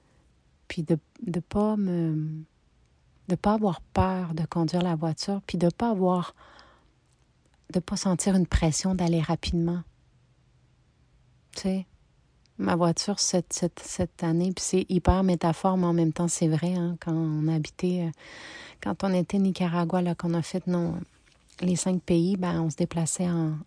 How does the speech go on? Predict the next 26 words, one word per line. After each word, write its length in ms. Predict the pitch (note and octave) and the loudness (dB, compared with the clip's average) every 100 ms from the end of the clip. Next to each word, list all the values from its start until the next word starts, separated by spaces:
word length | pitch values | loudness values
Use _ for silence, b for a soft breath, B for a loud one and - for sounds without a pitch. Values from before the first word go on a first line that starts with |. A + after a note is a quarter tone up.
| _ - | _ -2
en 120 | F3 | -2
scooter, 720 | - F#3+ F3 E3+ E3 D#3+ - - _ - | -2 -4 0 2 0 -4 -14 -20 _ 0
en 140 | F3 | 0
Vespa. 540 | E3 F3 - - D#3+ - _ _ _ _ _ - - _ - - | 2 0 -2 -4 -6 -10 _ _ _ _ _ -20 -20 _ -18 -6
C'est 140 | - | -4
exactement 720 | F#3+ F#3 F3+ - - F#3 E3+ D#3+ | -4 -2 -2 -4 -4 0 0 0
ça, 160 | - | -2
le 60 | E3 | -4
feeling. 440 | - F3 D3+ D#3 D#3 b b b b b _ _ _ _ _ _ _ _ - | -4 -4 -4 -4 -8 b b b b b _ _ _ _ _ _ _ _ -4
Donc, 240 | G3+ G3+ G3 | 4 4 6
petite 280 | A3 - - | 2 0 -2
prise 260 | - A3 | 0 2
de 80 | G#3+ | 0
conscience, 440 | G#3 G3+ A3 B3+ | 0 -2 0 -2
peut-être 320 | - G#3 G#3 - | 0 0 0 2
ça 100 | F#3+ | 2
résonnera 440 | F#3 F3 F3 F#3+ | 4 4 4 2
pour 240 | - F#3 | 0 -6
toi, 160 | - G#3 | 0 2
mais 100 | G3+ | 4
j'avais 280 | F#3 F3+ F#3 | 4 2 2
envie 260 | F3+ E3+ | 2 2
de 40 | F#3 | 0
te 100 | G3 | -2
le 80 | F3+ | 0
partager. 680 | F3 - E3+ E3 E3+ F#3 | -2 -2 -2 0 -2 -4